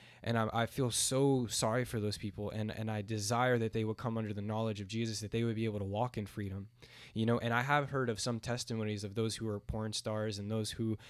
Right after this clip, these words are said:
walk in prostitution who get redeemed and they follow, they, um, they walk in, uh, with the Lord. I mean, it's a beautiful image. Um, one great book to read is called Redeeming Love. Man, I forgot the author, but there's this book called Redeeming Love,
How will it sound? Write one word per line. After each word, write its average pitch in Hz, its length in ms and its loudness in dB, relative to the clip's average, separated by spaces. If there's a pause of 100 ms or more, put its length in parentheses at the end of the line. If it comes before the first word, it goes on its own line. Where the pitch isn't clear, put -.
(180)
walk 117 160 0
in 113 60 -4
prostitution 110 720 -2
who 120 140 -2
get 113 240 0
redeemed 120 680 0 (200)
and 113 140 -2
they 104 80 -2
follow, 117 640 0
they, 107 280 0
um, 101 340 -2
they 110 100 -2
walk 123 360 4
in, 107 320 -4
uh, 104 180 -4
with 110 140 -2
the 104 80 -2
Lord. 110 340 2
I 104 40 0
mean, 110 140 0
it's 110 120 -4
a 110 40 -4
beautiful 110 640 2 (380)
image. 107 420 0
Um, 101 320 -6
one 127 300 2
great 107 400 0
book 117 200 2
to 117 120 -4
read 101 300 -2
is 110 120 0
called 107 300 -4
Redeeming 104 580 -2
Love. 98 360 -6 (800)
Man, 113 220 -2
I 104 60 -2
forgot 117 320 0
the 110 140 -4
author, 107 340 -2
but 101 160 -6
there's 113 180 0
this 110 140 -2
book - 240 0
called 107 240 0
Redeeming 120 420 0
Love, 104 240 -2